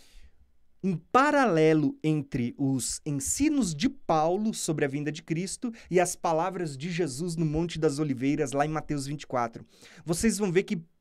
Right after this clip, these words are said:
não são coisas diferentes. Pelo contrário, é o mesmo ensino. Mateus vinte e quatro vai declarar o seguinte.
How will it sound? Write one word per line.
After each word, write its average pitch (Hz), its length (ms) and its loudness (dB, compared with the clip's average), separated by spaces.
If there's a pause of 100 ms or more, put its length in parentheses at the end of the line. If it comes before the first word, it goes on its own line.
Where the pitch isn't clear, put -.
(120)
não 202 400 4
são 226 320 0
coisas 135 380 -2
diferentes. 117 500 -4
Pelo 180 280 2
contrário, 170 680 0 (100)
é 151 300 2 (100)
o 160 80 -2
mesmo 165 960 -2 (100)
ensino. 127 640 -6 (840)
Mateus 233 400 2
vinte 240 200 0
e - 60 -10
quatro 156 520 2
vai 143 160 2
declarar 160 460 6
o 156 40 0
seguinte. 123 580 -4